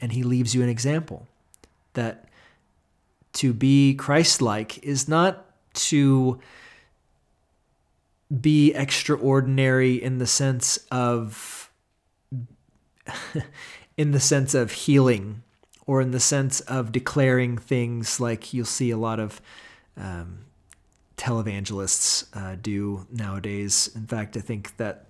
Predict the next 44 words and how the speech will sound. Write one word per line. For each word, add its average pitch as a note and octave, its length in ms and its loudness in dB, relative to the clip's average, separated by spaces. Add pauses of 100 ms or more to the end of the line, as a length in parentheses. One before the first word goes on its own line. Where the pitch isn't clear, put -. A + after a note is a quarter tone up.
we C3 100 -6
should - 380 2 (380)
<laughs> - 400 -12
pay D3 140 6
attention C#3 480 4
to C3 520 4
those C#3 400 6
who C3+ 160 6
are C#3+ 500 8
saying C#3 360 2
some C3+ 120 -2
ridiculous B2 420 0
things B2+ 400 -2
like, A#2 240 -2
um, A2 400 -4 (800)
well, G2 260 -2
off F#2+ 100 -6
the - 60 -12
top - 160 -4
of - 40 -12
my G#2 80 -8
head, A2+ 240 -4
'cause G#2 140 -8
he's G#2 120 -6
being A2 240 -4
roasted C#3+ 380 6
right A2+ 160 0
now, A#2 200 -2
someone F3+ 300 4
like, D3 240 2
um, A2 380 -2
uh, A2 220 -8
Kenneth C3+ 260 -4
Copeland A#2+ 340 -4
or G2+ 60 -8
something, G#2+ 300 -10
like, F#2+ 120 -16
I - 40 -20
think B2 220 -10
that's - 160 -12
his G2 120 -12
name, F#2+ 180 -10
Kenneth G#2+ 280 -12
Copeland, G#2+ 460 -12